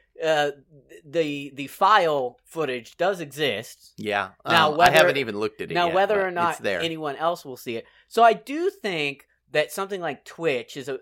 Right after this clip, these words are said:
Speaker 1: w-, might be
Speaker 2: It might be better live just
Speaker 1: Yeah.
Speaker 2: because it's
Speaker 1: Yeah,
Speaker 2: like,
Speaker 1: yeah.
Speaker 2: you can just watch
Speaker 1: Right.
Speaker 2: along with us and,
Speaker 1: And then
Speaker 2: and
Speaker 1: quit whenever
Speaker 2: Right.
Speaker 1: you
Speaker 2: Because,
Speaker 1: want
Speaker 2: man,
Speaker 1: and,
Speaker 2: I
Speaker 1: like
Speaker 2: can't see anyone wanting to watch this.
Speaker 1: Right, right.
Speaker 2: Maybe you
Speaker 1: See,
Speaker 2: will, but
Speaker 1: we
Speaker 2: I,
Speaker 1: all, that,
Speaker 2: I
Speaker 1: and
Speaker 2: don't
Speaker 1: so
Speaker 2: think
Speaker 1: the
Speaker 2: so.
Speaker 1: third mistake is that, you know, we showed <laughs> our age.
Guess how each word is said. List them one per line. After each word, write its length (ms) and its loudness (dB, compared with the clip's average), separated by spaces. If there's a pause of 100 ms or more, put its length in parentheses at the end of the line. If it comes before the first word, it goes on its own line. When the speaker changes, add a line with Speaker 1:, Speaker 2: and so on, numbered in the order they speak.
Speaker 1:
w-, 300 -14
might 400 -4
be 480 -8
Speaker 2:
It 100 0
might 220 -6
be 80 -6
better 260 0
live 440 0
just 220 -4
Speaker 1:
Yeah. 40 -10
Speaker 2:
because 260 -4
it's 120 -8
Speaker 1:
Yeah, 60 -8
Speaker 2:
like, 100 -2
Speaker 1:
yeah. 60 -10
Speaker 2:
you 40 -8
can 120 -8
just 120 -12
watch 260 0
Speaker 1:
Right. 80 -4
Speaker 2:
along 220 -2
with 160 -6
us 240 -2
and, 100 -2
Speaker 1:
And 100 -4
then 100 -4
Speaker 2:
and 100 -6
Speaker 1:
quit 340 -4
whenever 260 0
Speaker 2:
Right. 80 -4
Speaker 1:
you 200 -10
Speaker 2:
Because, 240 -4
Speaker 1:
want 80 -8
Speaker 2:
man, 180 -2
Speaker 1:
and, 20 -2
Speaker 2:
I 100 -6
Speaker 1:
like 80 -16
Speaker 2:
can't 200 -8
see 140 -16
anyone 260 -12
wanting 340 -14
to 120 -18
watch 400 -18
this. 80 -20
Speaker 1:
Right, 340 -14
right. 220 -16 (260)
Speaker 2:
Maybe 240 -6
you 120 -6
Speaker 1:
See, 80 -2
Speaker 2:
will, 340 0
but 120 -6
Speaker 1:
we 200 4
Speaker 2:
I, 40 8
Speaker 1:
all, 120 2
that, 140 0
Speaker 2:
I 40 -2
Speaker 1:
and 100 -2
Speaker 2:
don't 60 -6
Speaker 1:
so 100 0
Speaker 2:
think 100 -2
Speaker 1:
the 60 -4
Speaker 2:
so. 40 -16
Speaker 1:
third 240 -4
mistake 440 -6
is 140 -12
that, 200 -6 (100)
you 180 -12
know, 360 -14 (680)
we 120 -12
showed 340 -6
<laughs> 160 -10
our 120 -6
age. 600 -10